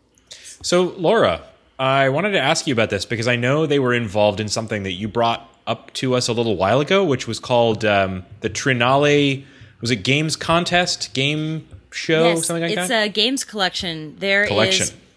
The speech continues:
Speaker 2: um, a international design exhibition that they picked up after a kind of a couple years, maybe even a decade of dormancy, and they decided that this design exhibition needed a game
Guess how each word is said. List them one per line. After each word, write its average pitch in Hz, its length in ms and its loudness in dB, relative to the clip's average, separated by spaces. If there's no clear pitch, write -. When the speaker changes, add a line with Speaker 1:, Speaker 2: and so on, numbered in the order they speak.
Speaker 2:
um, 165 340 -4
a 180 360 0
international 190 600 0
design 165 420 -2
exhibition 156 680 -4
that 147 240 -4
they 156 420 2
picked - 320 -8
up 170 220 0
after 147 420 -2
a 135 60 -6
kind 160 260 -4
of 139 100 -6
a 143 60 -6
couple 156 640 0
years, 160 320 0
maybe 180 240 -2
even 156 160 -4
a 147 80 -6
decade 165 500 0
of 143 340 -6
dormancy, 196 720 0
and 175 380 2
they 170 300 2
decided 170 480 0
that 156 120 -4
this 160 120 -6
design 165 260 -2
exhibition 160 400 -6
needed 147 380 -4
a 139 160 -6
game 147 560 -6